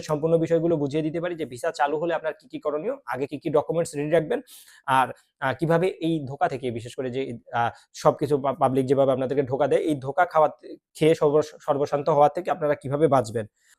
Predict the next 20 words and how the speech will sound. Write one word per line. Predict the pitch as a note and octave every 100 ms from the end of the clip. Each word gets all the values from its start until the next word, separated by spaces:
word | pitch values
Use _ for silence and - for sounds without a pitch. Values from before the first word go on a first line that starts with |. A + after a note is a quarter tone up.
| _ _ -
তো | G#3
অনেক | G3+ G3
বড় | G#3
একটা | G#3
ভিডিও | F3 F#3
হয়ে | F3+
গেছে। | F#3+ A#3+
যারা | D3+ C3+
এতক্ষণ | C#3+ C#3 F3
ধৈর্য | C3 B2 D3
সহকারে | E3 D3+ C#3
এই | B2
ভিডিওটি | A2+ A2+ A2+
দেখেছেন, | A2+ A#2 G3
তাদেরকে | A#2 A2 A#2
সবাইকে | - A2+ A#2+
আমার | E3+
অন্তরের | D3+ C#3 D3
অন্তঃস্থল | B2 B2 - C3+
থেকে | D#3